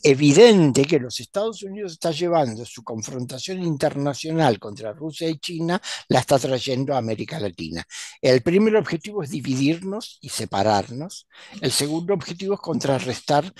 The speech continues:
la influencia china. Como ellos no tienen los medios económicos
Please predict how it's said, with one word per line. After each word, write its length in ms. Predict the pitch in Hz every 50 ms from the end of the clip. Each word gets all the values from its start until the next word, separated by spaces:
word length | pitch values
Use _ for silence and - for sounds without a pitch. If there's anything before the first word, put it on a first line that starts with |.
| - - _
la 140 | - 123 120
influencia 540 | 120 107 - 117 110 107 107 - - 110 101
china. 420 | - - 98 92 87 87 87 -
Como 260 | - - 98 110 143
ellos 320 | 170 175 190 190 - - - - - - - _ _
no 360 | - 160 151 170 220 262 240
tienen 500 | - - 196 190 170 143 123 120 117 110
los 120 | 110 110 92
medios 420 | 95 110 127 131 123 131 113 - 120
económicos 920 | 110 - 110 110 123 135 139 135 135 135 - - 127 - - - - _